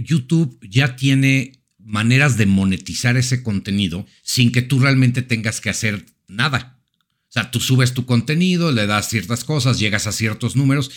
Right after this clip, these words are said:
y empiezas a monetizar. Esa es una muy buena manera de empezar a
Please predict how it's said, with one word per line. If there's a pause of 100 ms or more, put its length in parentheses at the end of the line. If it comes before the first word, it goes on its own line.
(200)
y
empiezas
a
monetizar. (240)
Esa
es
una
muy
buena
manera
de
empezar (160)
a